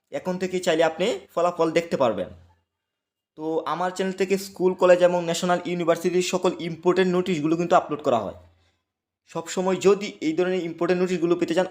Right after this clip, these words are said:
অবশ্যই আমার চ্যানেলটি সাবস্ক্রাইব করে রাখুন। সত্য প্রকাশ চ্যানেলে আপনাকে স্বাগতম। সত্য প্রকাশ করাই আমার চ্যানেলের মূল লক্ষ্য। নোটিশটিতে দেখতে পাচ্ছেন সংবাদ বিজ্ঞপ্তি, জাতীয় বিশ্ববিদ্যালয়ে মাস্টার প্রথম পর্ব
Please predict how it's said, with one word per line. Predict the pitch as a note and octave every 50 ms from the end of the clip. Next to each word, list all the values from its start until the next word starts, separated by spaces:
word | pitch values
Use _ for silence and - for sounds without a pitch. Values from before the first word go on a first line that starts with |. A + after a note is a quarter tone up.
| - D3
অবশ্যই | D3 E3+ E3+ - - G3 - -
আমার | D3+ - - -
চ্যানেলটি | F3 E3 D#3+ D#3+ D#3+ A3 A#3 -
সাবস্ক্রাইব | E3 D3+ - - G3+ G3+ G3 -
করে | G3+ F3+ D3 B2+
রাখুন। | - - G2+ F#2+ - _ _ _ _ _ _
সত্য | - - F3 F3+ - F#3+ F#3 F3+
প্রকাশ | F3 F3+ F3+ F3+ -
চ্যানেলে | F#3 E3+ F3 F3 F3 E3+
আপনাকে | E3+ F3 E3+ E3+ E3+ - -
স্বাগতম। | F3+ D#3+ E3+ E3 E3+ G3 A#3 A#3+ - - - _ _ _ - -
সত্য | - G3 F#3+ - A3 G#3 -
প্রকাশ | G3 F#3 - G3 F#3+ - -
করাই | F#3+ F#3 G3 G3 E3+
আমার | E3+ F3 E3+
চ্যানেলের | - F3 F3 F3+ G#3+ A3 G#3 F#3+
মূল | G3 F#3+ F3+ C#3+
লক্ষ্য। | - - - G2+ E2 - _ _ _ _ _ _ _ _ _ _ _ _ _ _ _ _ _ _ _ _ _ _ _ _ _ _ _ _ _ _ _ _ _ _ -
নোটিশটিতে | C3+ D#3 E3 - G#3 G3+ - - G3 G#3+ G3 F3
দেখতে | E3+ F3 - G3 F3+
পাচ্ছেন | F#3+ F#3 - - F3 E3 G3+ - - - _ _ _ _ _ _ _ _ -
সংবাদ | - - E3 F3 F#3 F#3 F#3+ F3+ E3+ E3+
বিজ্ঞপ্তি, | F#3+ E3+ E3+ G3+ F#3 G3 - F#3 C#3+ - D#3
জাতীয় | D#3+ D#3+ - G3+ G3 F3+ C3+ C#3
বিশ্ববিদ্যালয়ে | D#3+ - - - - F3 F#3 E3+ F#3 F#3 F#3+ F#3+ F3 D3
মাস্টার | C#3+ D3 - - - F3 F3 -
প্রথম | D#3+ D#3+ F3+ F3 F3 F3+
পর্ব | F3 E3+